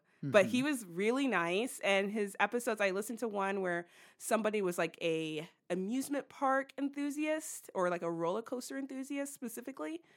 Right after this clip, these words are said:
Speaker 1: Um, and he just has, like, random topics every episode. So I recommend that. And then, uh, the other podcast I'd like to recommend is Verbal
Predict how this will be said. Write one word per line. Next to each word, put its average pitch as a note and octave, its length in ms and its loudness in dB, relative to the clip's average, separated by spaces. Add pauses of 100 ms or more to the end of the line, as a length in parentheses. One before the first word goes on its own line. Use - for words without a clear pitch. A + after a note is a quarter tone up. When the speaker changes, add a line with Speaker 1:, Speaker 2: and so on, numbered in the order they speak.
(400)
Speaker 1:
Um, F3+ 640 6
and G3+ 300 4
he A#3 100 -2
just B3 120 -2
has, C4 140 6
like, G#3+ 220 0
random F#3+ 480 4
topics - 560 -4
every D#3+ 220 -6
episode. - 420 -10
So E3 380 -4
I E3 80 -4
recommend A#3 420 0
that. D#3+ 300 4 (600)
And G#3+ 200 4
then, G3+ 420 4 (160)
uh, F3+ 440 6 (100)
the F#3+ 240 -10
other E4 180 6
podcast F#3+ 500 -4
I'd E3 180 -4
like E3 180 -6
to - 100 -18
recommend E3 580 -8 (460)
is F#3 500 2 (220)
Verbal G#3+ 720 2